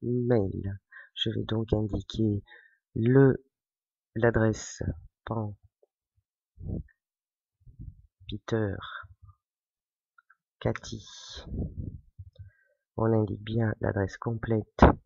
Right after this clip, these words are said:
du destinataire, gmail point com. C'est donc bien le premier destinataire principal. Et ici, vous avez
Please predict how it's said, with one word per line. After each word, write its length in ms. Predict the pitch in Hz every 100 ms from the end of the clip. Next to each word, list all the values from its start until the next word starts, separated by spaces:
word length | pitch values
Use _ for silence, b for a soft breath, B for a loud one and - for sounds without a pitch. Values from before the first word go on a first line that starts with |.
| -
du 120 | 107
destinataire, 960 | 107 107 - 101 92 95 98 120 135 - _ _ _
gmail 640 | 98 104 104 98 90 85 85 - _ _ _ _ _ - _ _ _ _ _ - - - - _ _
point 340 | - 113 101 - - _ _ - - _
com. 540 | - 92 95 117 151 180 _ - - - _ _ B B B
C'est 220 | - - 110
donc 260 | 110 110
bien 260 | 95 110 104
le 300 | - 113 131
premier 360 | 143 - 120 110
destinataire 840 | 101 107 - 101 101 - 98 92 -
principal. 800 | - 110 113 101 - 85 117 147 B B B B _ -
Et 60 |
ici, 600 | 160 131 - - 101 117 - _ -
vous 180 | 120
avez 400 | 117 110 104 123